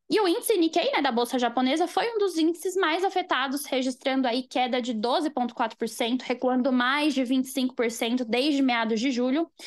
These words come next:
Inclusive, falamos mais sobre isso no nosso último episódio do Investor em Foco, número seiscentos e vinte e um.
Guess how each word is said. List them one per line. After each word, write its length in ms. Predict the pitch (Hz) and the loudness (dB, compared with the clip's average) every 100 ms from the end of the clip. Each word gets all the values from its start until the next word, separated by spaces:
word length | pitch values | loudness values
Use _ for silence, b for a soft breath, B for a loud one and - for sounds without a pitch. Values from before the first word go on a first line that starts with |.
| B _ | B _
Inclusive, 540 | 302 330 392 302 320 311 | 0 2 2 2 0 0
falamos 520 | 359 359 330 427 - | 0 2 0 0 2
mais 300 | 269 269 320 | 2 2 0
sobre 340 | 339 240 254 | -2 -2 -2
isso 220 | 285 294 | -2 -2
no 80 | 302 | 0
nosso 320 | 294 285 294 | 2 0 -2
último 320 | 370 370 - 302 | -2 -2 -2 -4
episódio 540 | 277 254 220 226 247 | -2 0 0 0 0
do 80 | 254 | 0
Investor 420 | 247 233 233 220 | 0 -2 -2 -2
em 80 | 214 | -4
Foco, 400 | - 240 240 - - _ _ | 0 0 0 -8 -20 _ _
número 300 | 302 330 330 | 0 2 0
seiscentos 600 | 359 330 311 311 302 320 | 0 -2 0 0 0 0
e 100 | 320 | 0
vinte 240 | 294 294 330 | 0 0 0
e 40 | |
um. 200 | 233 226 | -4 -6